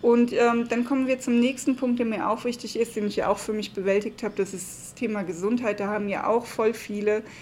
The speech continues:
einfach diese Kette im Kopf, <laughs> ja, oder diesen Glaubenssatz, ähm, dass die Gesundheit halt beim Arzt liegt oder, mm,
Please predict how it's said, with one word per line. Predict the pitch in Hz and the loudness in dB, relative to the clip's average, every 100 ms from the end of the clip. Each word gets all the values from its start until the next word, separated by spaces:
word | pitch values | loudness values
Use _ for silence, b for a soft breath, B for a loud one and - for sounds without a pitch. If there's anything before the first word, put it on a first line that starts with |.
| B B B - | B B B -8
einfach | - 214 208 208 | -4 -2 -4 -6
diese | - 220 202 208 202 | -4 -2 0 0 0
Kette | 233 254 269 | -2 -2 2
im | 233 233 233 | 0 2 -2
Kopf, | - 247 - - | -2 -2 -2 -6
<laughs> | 220 - | -4 -4
ja, | 247 233 B B B B | -4 -4 B B B B
oder | - 214 202 | 4 4 4
diesen | 202 202 208 | 0 -4 -2
Glaubenssatz, | 180 196 208 226 - 226 226 - - | 2 4 4 0 0 -2 -2 -6 2
ähm, | 202 202 196 208 208 - - - | 6 6 4 0 -4 -6 -8 -4
dass | 202 202 208 - | 0 0 0 -6
die | 220 | -6
Gesundheit | 220 202 208 226 233 208 202 208 | -2 0 0 -2 0 2 2 0
halt | 190 185 | -6 -6
beim | 202 190 - | -6 -6 -4
Arzt | 220 240 247 - 240 | 0 0 -2 -6 -4
liegt | 233 226 - - | -2 -2 -6 -2
oder, | 208 202 196 190 185 180 | 0 2 2 2 0 -4
mm, | - 196 | -8 -8